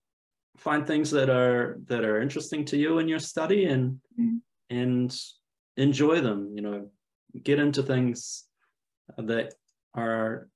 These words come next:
Speaker 1: you know, that are, have some constructive aspect to them. So, um, you know, maybe games are really attractive to you, but you don't see, um, you know, too much constructive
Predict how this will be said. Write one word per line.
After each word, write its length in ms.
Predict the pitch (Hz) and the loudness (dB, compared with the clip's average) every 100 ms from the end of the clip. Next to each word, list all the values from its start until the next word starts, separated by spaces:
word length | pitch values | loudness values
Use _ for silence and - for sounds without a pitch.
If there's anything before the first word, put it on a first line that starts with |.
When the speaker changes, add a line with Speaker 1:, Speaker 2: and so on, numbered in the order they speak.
| _ _ _ _ _ _ _ _ - | _ _ _ _ _ _ _ _ -4
Speaker 1:
you 100 | 160 | -2
know, 80 | 156 | 2
that 180 | 160 | 2
are, 360 | 160 156 151 160 _ _ - | 4 2 0 -4 _ _ -4
have 160 | 196 190 | -2 2
some 220 | 185 147 | 0 2
constructive 840 | 151 135 - 127 117 - 110 107 - _ - | 2 0 0 0 -2 -2 -4 -4 -10 _ -6
aspect 480 | 110 101 - 101 - | -4 -4 -2 -4 -4
to 80 | 107 | -6
them. 240 | 113 139 | -4 -6
So, 380 | - - 104 101 104 _ _ _ _ _ _ - | -8 -4 -4 -4 -8 _ _ _ _ _ _ -12
um, 460 | 110 101 101 98 101 _ _ _ _ _ _ _ - | -8 -6 -6 -10 -14 _ _ _ _ _ _ _ -16
you 120 | 110 104 | -8 -4
know, 60 | |
maybe 220 | 107 107 107 | 0 0 0
games 680 | 104 107 107 104 - - - - | 0 0 0 -2 -6 -8 -12 -4
are 120 | 110 | 0
really 280 | 110 113 107 | 2 2 2
attractive 480 | 107 113 - 107 - | 2 -2 0 -4 -2
to 100 | 110 | 0
you, 180 | 107 101 | 0 0
but 300 | 104 104 - _ | -4 -6 -8 _
you 120 | 113 107 | -6 -4
don't 180 | 107 | -4
see, 580 | 107 - 110 107 107 107 _ _ _ _ _ _ - | -4 0 2 2 0 -4 _ _ _ _ _ _ -16
um, 440 | 107 101 98 95 107 131 _ _ _ _ - _ _ - | -10 -8 -8 -12 -16 -20 _ _ _ _ -14 _ _ -10
you 120 | 110 | -6
know, 160 | 98 95 | -6 -6
too 240 | - 107 | -2 0
much 560 | 104 95 - - - - | 0 -4 -10 -14 -14 -12
constructive 640 | - - - 113 - 104 | -8 -8 -4 -6 0 -2